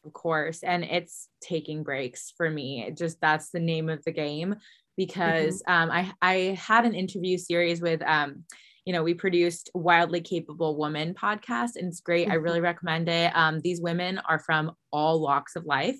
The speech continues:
Speaker 1: And one of my questions that I asked every woman was, "Where do you go when you need to, like, refill your cup and get new inspiration?"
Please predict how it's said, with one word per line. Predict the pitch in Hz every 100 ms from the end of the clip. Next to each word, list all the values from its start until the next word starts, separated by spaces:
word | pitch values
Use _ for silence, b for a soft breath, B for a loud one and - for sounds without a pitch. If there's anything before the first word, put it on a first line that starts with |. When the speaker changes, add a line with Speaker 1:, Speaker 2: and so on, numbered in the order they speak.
| 170
Speaker 1:
And | 165
one | 175
of | 226
my | 226
questions | - 185 - 190 170 170 - B B
that | 160
I | 165
asked | 151 160 -
every | 151 185 226
woman | 196 165 147 147 165 B B B
was, | 175 170 160 165
"Where | 165 180 185
do | 214
you | 233
go | 202 180
when | 175 175
you | 165
need | 160 160
to, | - 160
like, | 147 -
refill | 160 156 147
your | 147 143
cup | - 208 196 -
and | 185
get | 165 -
new | 160 156
inspiration?" | 160 - 143 143 151 143 143